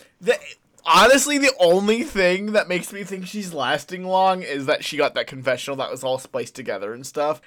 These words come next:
And, like, that probably took, like, thirty minutes of editing time. <laughs> You know, like,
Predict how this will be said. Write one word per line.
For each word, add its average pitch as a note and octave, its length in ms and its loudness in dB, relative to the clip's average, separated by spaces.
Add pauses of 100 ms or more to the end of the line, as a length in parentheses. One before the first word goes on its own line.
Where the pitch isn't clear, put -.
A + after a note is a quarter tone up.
(140)
And, D3 220 0
like, B2+ 380 -2
that E3 200 2
probably F3+ 320 2
took, E3 240 0
like, D3+ 160 0
thirty C#3+ 320 0
minutes B2+ 300 -6
of G#2 100 -8
editing A#2+ 360 -6
time. D#3 420 2 (400)
<laughs> - 440 -20
You F3+ 220 -6
know, F#3+ 420 2
like, - 280 0